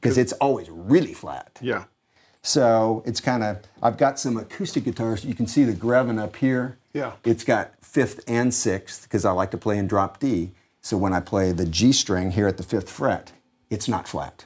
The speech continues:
Speaker 2: Right.
Speaker 1: And this, and I've got a Collings over there. It's got some, uh, and man, those are just the little intonation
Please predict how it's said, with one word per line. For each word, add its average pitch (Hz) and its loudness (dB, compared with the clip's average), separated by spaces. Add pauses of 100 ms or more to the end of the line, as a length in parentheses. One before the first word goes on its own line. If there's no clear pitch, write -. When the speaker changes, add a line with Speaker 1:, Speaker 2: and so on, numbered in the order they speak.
Speaker 2:
Right. 101 -8 (320)
Speaker 1:
And 92 2
this, 117 2
and 104 -2
I've 104 0
got 98 2
a - -2
Collings 95 -2
over 87 -4
there. 87 -6
It's 85 -12
got 71 -6
some, 87 -4
uh, 87 -8 (280)
and 135 2
man, 113 2
those 131 4
are 127 2
just 113 -2
the 113 2
little 104 -2 (280)
intonation 101 -2